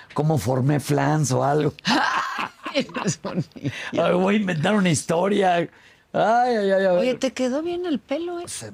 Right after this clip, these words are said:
Speaker 1: me, pa-, pa que veas, cuesta. No cuesta.
Speaker 2: ¿Pero qué te pusiste?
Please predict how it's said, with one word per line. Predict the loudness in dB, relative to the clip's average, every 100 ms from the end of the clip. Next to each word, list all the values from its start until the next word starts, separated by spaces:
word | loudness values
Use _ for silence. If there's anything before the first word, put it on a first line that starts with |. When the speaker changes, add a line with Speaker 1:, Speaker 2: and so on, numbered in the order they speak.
| -18 -10
Speaker 1:
me, | -8 -8
pa-, | -8 -10
pa | -10
que | -6
veas, | -2 -2 0
cuesta. | -2 -2 -2 -2 -2 -10 -20 -20 -20 -20 -14
No | -12
cuesta. | -4 -2 -2 0
Speaker 2:
¿Pero | -2
qué | -2 -2
te | -2
pusiste? | -4 -6 -6 -8 -10 -14 -20